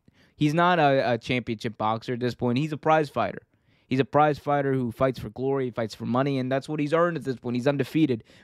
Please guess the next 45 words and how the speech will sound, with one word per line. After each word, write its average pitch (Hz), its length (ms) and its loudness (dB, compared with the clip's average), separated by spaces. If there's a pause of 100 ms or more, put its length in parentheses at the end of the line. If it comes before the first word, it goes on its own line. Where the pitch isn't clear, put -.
(100)
But 120 220 2 (260)
if 123 160 -4
he 151 100 2
had 156 120 2
fought 147 220 2
Pacquiao 131 520 0
ten 123 200 -4
years 123 220 -4
ago 127 300 0 (260)
when 120 160 -2
they 120 80 2
were 117 40 2
both 117 220 2
in 127 40 -4
their 117 120 0
prime, 113 340 -2 (460)
I, 117 100 -2
I 131 140 4
would 165 140 -6
pick 120 160 -6
Pacquiao. 113 400 -6
I 110 60 -12 (420)
think 120 140 -8
Pacquiao 123 360 0
would 117 100 -4
have 107 60 -10
got 110 240 -6 (160)
Mayweather. 110 480 -2 (420)
He's - 100 -20
too 156 140 -2
motivated 131 460 2
not 120 220 0
to. 117 300 -8
Manny 127 280 0
Pacquiao 131 320 0
was 120 100 -8
a 123 40 -8
motivated 117 440 -4
type 113 200 0
of - 60 -18
fighter. 113 300 0 (2000)
All 139 120 4
right, 135 260 2
Rasheed 139 540 -2
Wallace, 143 580 2